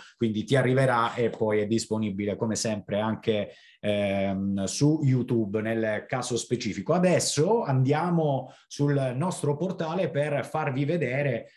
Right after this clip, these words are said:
poi, diciamo, l'area a voi dedicata, quella che vi interessa di più, perché è quella dove poi, eh, sostanzialmente, praticamente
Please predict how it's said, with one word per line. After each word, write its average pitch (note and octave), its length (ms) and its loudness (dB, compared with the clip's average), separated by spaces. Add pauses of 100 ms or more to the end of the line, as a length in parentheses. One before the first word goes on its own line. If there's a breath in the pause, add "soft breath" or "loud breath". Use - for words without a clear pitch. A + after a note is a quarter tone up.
(200 loud breath)
poi, C#3+ 140 2
diciamo, C3 420 0
l'area C3+ 760 0
a A2 280 -4
voi C#3 240 2
dedicata, A#2 560 -2
quella C3 400 0
che A#2+ 260 -4 (240 loud breath)
vi A#2 160 0
interessa A#2 680 0
di C3+ 160 0
più, B2 160 0
perché A2+ 240 -4
è - 40 -8
quella B2 280 0
dove G#2+ 240 0
poi, A#2+ 320 -4
eh, A2 80 -6
sostanzialmente, A#2 840 2
praticamente G#2+ 840 -2